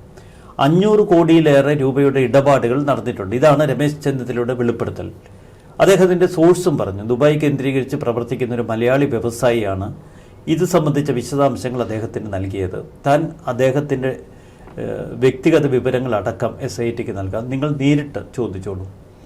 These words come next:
ഇതനുസരിച്ച് ഈ വ്യവസായിയിൽ നിന്ന് മൊഴിയെടുക്കാനായി എസ് ഐ ടി അദ്ദേഹവുമായി ഫോണിൽ ബന്ധപ്പെട്ടു. സാധാരണഗതിയിൽ ഒരു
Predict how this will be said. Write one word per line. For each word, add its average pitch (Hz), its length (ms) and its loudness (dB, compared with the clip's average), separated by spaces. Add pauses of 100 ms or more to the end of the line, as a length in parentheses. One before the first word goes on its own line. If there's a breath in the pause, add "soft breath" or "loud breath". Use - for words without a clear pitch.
(680 loud breath)
ഇതനുസരിച്ച് 165 640 4
ഈ 156 60 2
വ്യവസായിയിൽ 139 680 2
നിന്ന് 127 200 -2
മൊഴിയെടുക്കാനായി 117 800 0
എസ് 113 220 0
ഐ 123 100 2
ടി 123 120 -4
അദ്ദേഹവുമായി 113 560 -2
ഫോണിൽ 156 340 0
ബന്ധപ്പെട്ടു. 101 560 -6 (800 loud breath)
സാധാരണഗതിയിൽ 147 880 4 (580)
ഒരു 151 280 2